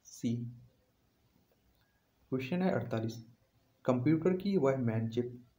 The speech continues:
क्या कहलाती है जिसमें computer की सारी ताकत निहित होती है? सीपीयू, central processing unit।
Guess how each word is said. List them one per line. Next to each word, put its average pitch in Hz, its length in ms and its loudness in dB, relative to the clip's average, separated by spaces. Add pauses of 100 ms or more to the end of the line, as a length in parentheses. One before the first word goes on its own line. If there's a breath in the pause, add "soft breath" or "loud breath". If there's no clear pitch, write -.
(100)
क्या 131 160 2
कहलाती 135 460 0
है 175 160 -6 (640)
जिसमें 185 280 2
computer 160 440 2
की 185 100 -2
सारी 127 320 2
ताकत 143 440 -2 (180)
निहित 117 520 0 (420)
होती 127 300 -4
है? 120 180 -10 (1400)
सीपीयू, 120 680 -4 (920)
central 117 520 -2 (420)
processing 127 720 0 (240)
unit। 113 480 -2